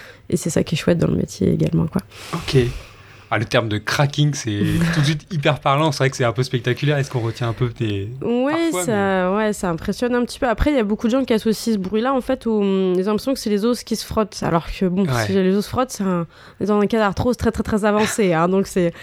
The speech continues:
Speaker 1: et en fait, non, c'est dans les, c'est les bulles d'air qu'il y a dans l'articulation. Et ça, la technique, ça augmente la pression de l'articulation. Et c'est les petites bulles d'air qui éclatent, en fait. Et du coup, c'est ce bruit-là.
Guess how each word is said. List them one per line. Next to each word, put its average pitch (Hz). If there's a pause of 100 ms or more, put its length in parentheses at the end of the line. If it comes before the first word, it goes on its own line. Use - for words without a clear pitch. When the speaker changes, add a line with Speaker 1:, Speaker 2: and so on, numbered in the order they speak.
(260)
Speaker 1:
et 202
en 202
fait, 294
non, 285
c'est 233
dans 190
les, 185
c'est 214
les 208
bulles 233
d'air 269
qu'il 233
y -
a -
dans 208
l'articulation. 220
Et 214
ça, 190
la 180
technique, 240
ça 190
augmente 226
la 226
pression 240
de 220
l'articulation. 208
Et 254
c'est -
les 185
petites 214
bulles 220
d'air 220
qui 214
éclatent, -
en 185
fait. -
Et 180
du 165
coup, -
c'est 185
ce 175
bruit-là. 156